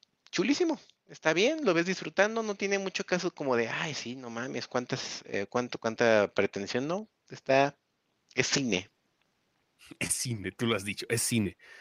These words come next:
Speaker 2: Dice acá, "Te pasas, Lenny, ya regresaste a la Ciudad de México, el Beto tiene un cuarto desocupado."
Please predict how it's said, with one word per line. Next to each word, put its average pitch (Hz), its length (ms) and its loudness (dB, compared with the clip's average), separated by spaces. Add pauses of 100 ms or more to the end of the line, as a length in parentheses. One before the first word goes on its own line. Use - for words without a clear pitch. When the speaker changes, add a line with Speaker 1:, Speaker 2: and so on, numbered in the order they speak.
(320)
Speaker 2:
Dice 123 180 2
acá, 127 160 0
"Te 131 100 -2
pasas, 139 420 0
Lenny, 117 440 -2
ya 127 140 4
regresaste 123 520 -4
a 107 40 -2
la 101 60 -6
Ciudad 107 220 -6
de 110 40 -6
México, 110 300 -6
el 98 60 -4
Beto 107 200 -6
tiene 107 180 -8
un - 40 -8
cuarto 107 240 -4
desocupado." 98 800 -4